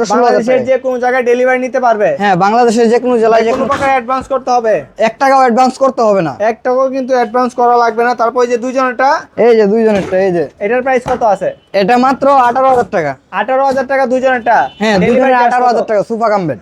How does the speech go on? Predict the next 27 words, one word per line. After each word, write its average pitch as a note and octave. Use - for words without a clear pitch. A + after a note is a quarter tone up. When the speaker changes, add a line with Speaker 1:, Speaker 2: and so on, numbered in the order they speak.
Speaker 2:
ডেলিভারি, A#3+
ডেলিভারি B3+
চার্জ C4+
কত? B3
Speaker 1:
ডেলিভারি B3
চার্জ C4+
মাত্র C4+
বারোশো B3
টাকা। A3
Speaker 2:
বারোশো B3
টাকা। A#3+
টোটাল A#3+
প্রাইস C4
হচ্ছে C4+
উনিশ B3+
হাজার B3+
দুইশো C4+
টাকা। A#3+
Speaker 1:
হ্যাঁ, G3
টোটাল F#3+
Speaker 2:
তারপরে B3+
যে B3
Speaker 1:
উনিশ B3+
হাজার B3+
দুইশো C#4
টাকা। C#4
Speaker 2:
তিনজনেরটা? C#4